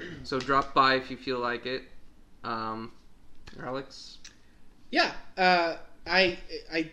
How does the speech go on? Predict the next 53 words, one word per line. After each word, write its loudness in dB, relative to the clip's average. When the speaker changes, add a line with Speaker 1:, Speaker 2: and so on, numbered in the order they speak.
Speaker 2:
took 0
a 4
week -2
break 6
from -4
streaming, -6
but 2
I'm -12
back 0
at -4
it. -8
So -2
if -10
you 2
wanna 2
watch 0
me -2
stream -4
some -8
video 2
games 0
off -8
of -12
my -8
Steam -6
library, 2
I 6
will 8
be 2
streaming -2
at -6
twitch -4
dot 0
T -4
V -2
slash -6
Afro -2
Horsey. -6
Uh, -2
I -6
feel -6
like -4
I -2
should -8
clarify -2
it's -2
with -6
an -10
E -6
Y -4
and -10
not -6
an -16